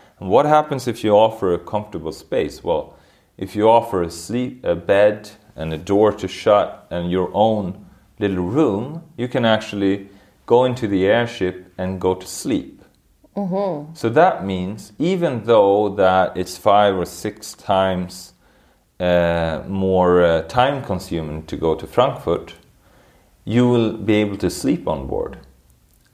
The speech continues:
Speaker 1: So in my world, if you go to Gärdet here at ten o'clock at night, fly to s-, Frankfurt, and wake up, let's say, two hours times five, so it's ten hours.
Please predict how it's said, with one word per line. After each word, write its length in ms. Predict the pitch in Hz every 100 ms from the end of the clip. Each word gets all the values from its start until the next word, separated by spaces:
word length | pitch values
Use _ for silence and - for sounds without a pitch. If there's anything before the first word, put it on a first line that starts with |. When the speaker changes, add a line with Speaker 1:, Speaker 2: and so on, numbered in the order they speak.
| _
Speaker 1:
So 400 | - 120 110 - - _ _ -
in 220 | 107 98
my 240 | 113 185
world, 500 | 135 85 80 98 127 - -
if 300 | 95 - 117
you 200 | 135 143
go 200 | 113 104
to 160 | 98
Gärdet 560 | 90 92 82 92 127 -
here 460 | 127 90 80 76 - _ _ _ _ _ _ -
at 180 | 90 -
ten 200 | 107 95
o'clock 340 | 87 85 85
at 100 | 71
night, 560 | 87 113 92 76 - _ _ _
fly 240 | 92 87
to 160 | 87 85
s-, 200 | 85 -
Frankfurt, 680 | - 117 147 - 78 - - - - _ -
and 260 | 92 92
wake 320 | 98 101 98
up, 240 | 98 92 90
let's 220 | 87 -
say, 240 | - 82
two 360 | 80 - 95 90
hours 480 | 87 82 80 82 -
times 600 | - 80 80 80 82 -
five, 500 | - 80 78 73 73
so 100 | 69
it's 160 | -
ten 280 | - 87 85
hours. 460 | 78 78 76 -